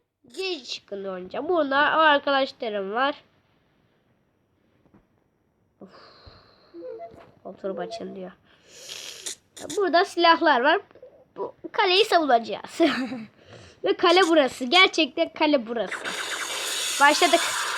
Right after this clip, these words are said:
Başladık. Vur, vur, vur. Bu da camlar yenileniyor ama. Bu da camlar yenileniyor. Şöyle, e, burada yer bak. Şurada,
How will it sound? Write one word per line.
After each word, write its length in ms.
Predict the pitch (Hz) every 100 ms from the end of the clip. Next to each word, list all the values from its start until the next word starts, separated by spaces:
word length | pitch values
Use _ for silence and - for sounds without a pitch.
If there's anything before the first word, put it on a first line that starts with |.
| - - -
Başladık. 420 | 339 339 370 339 - - - - - - - - - - - - 277
Vur, 180 | 311 - - - -
vur, 300 | 349 339 - - - - 311
vur. 460 | 370 392 - - - - - - - - - - - - - - - - - - -
Bu 100 | 381
da 140 | 494 370
camlar 360 | 359 339 494
yenileniyor 760 | 349 339 320 330 339 320 330 254
ama. 220 | 202 180 - - - - - - - - - - - - - - - - - - - -
Bu 60 | 311
da 160 | 381
camlar 320 | 311 320 330 415
yenileniyor. 840 | 330 311 311 311 302 294 254 349 - - - - - - - - - - -
Şöyle, 240 | 349 339 370 - - -
e, 220 | 254 269
burada 180 | 349 359
yer 320 | 359 349 339
bak. 120 | 269 - - - - - - -
Şurada, 400 | - 415 339